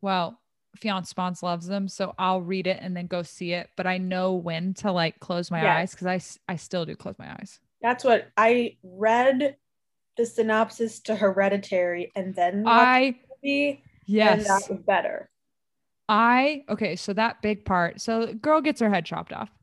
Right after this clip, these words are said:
Speaker 1: That's the big thing. And then the rest of the movie is like, I mean, she gets her head chopped off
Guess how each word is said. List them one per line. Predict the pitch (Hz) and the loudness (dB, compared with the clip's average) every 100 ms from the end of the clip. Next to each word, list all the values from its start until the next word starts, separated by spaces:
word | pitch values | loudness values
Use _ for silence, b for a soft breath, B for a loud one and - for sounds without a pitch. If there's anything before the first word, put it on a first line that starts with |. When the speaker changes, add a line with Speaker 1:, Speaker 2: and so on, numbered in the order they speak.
| - | -2
Speaker 1:
That's | 220 220 - | -2 -2 -8
the | 196 | -6
big | 190 - | -6 -6
thing. | 170 160 - b b b b | -6 -6 -12 b b b b
And | 190 214 | 0 2
then | 220 | 2
the | 214 | 2
rest | 214 214 220 | 2 0 0
of | 208 | 2
the | |
movie | 196 185 | 2 2
is | 180 170 | 0 0
like, | 175 165 _ _ _ _ _ _ _ _ 247 | -2 -2 _ _ _ _ _ _ _ _ -2
I | |
mean, | 285 | 0
she | 359 | 2
gets | 392 403 | 4 4
her | 330 | 4
head | 240 | 4
chopped | 233 208 | 2 2
off | 190 175 - | 2 0 -2